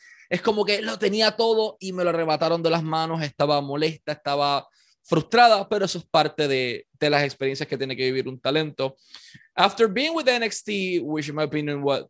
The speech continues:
you know, it happened for so much time, like, you should have been contacted earlier to the main roster.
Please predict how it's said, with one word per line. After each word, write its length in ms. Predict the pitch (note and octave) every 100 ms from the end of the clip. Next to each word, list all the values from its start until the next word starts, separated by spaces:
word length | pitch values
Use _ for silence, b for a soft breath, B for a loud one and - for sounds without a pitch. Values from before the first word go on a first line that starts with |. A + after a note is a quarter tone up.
| _
you 120 | D3
know, 160 | C#3 -
it 80 | C#3
happened 440 | C#3+ C3+ C#3 C3+ - _
for 160 | - B2
so 420 | - - - D#3+
much 320 | F#3+ C#3+ -
time, 200 | - D3
like, 120 | C3+ C3+
you 120 | C3+
should 240 | - D3+
have 180 | C#3 -
been 160 | C3 B2+
contacted 680 | - C3+ C3+ B2 - B2+ -
earlier 420 | C3 C#3+ C#3 A#2+ A2+
to 160 | -
the 60 | B2
main 180 | B2 A#2+
roster. 500 | B2+ B2 - C3